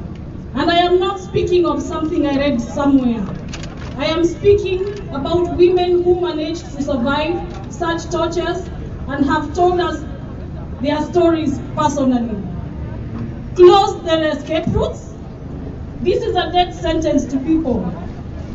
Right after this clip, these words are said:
Only in twenty eighteen, around one thousand five hundred human beings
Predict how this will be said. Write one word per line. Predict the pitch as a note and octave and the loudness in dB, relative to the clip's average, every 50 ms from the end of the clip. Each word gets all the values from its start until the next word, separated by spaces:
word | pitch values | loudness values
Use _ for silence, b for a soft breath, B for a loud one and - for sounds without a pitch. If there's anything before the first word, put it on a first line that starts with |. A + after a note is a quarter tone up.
| - - C#4+ | -8 -2 0
Only | E4 F#4 F#4+ G4 G#4 G#4 G#4+ | 2 2 2 2 0 0 0
in | F#4+ F4 | 0 0
twenty | F4+ F#4 F4+ - - E4+ F4 | 0 -2 -2 -2 -4 -4 -4
eighteen, | E4 D#4+ C#4+ D#4+ E4 F4 F4+ F4 | -2 -2 0 2 4 6 6 6
around | E4+ D#4 D#4 D#4 D#4+ E4 E4+ - - E4 | 6 4 2 0 0 -2 -2 -2 -2 -2
one | D4+ E4 F4 F4+ | -2 0 0 2
thousand | F4 E4+ E4 E4 D#4 D4+ C#4+ D4 | 2 0 0 -2 -2 -4 -4 -2
five | - D#4+ D#4+ D#4+ D#4 | -2 -2 -2 -2 -2
hundred | - D4+ D4+ D4 C#4 C#4 C4+ C4+ | -2 -2 0 2 2 2 2 2
human | B3 C#4 D4+ D#4+ D4+ C#4+ C#4 B3 | 2 2 2 0 2 2 2 2
beings | A#3 B3+ C#4 D4+ D#4 D#4 D#4+ D#4+ | 2 2 0 0 0 -2 -2 -4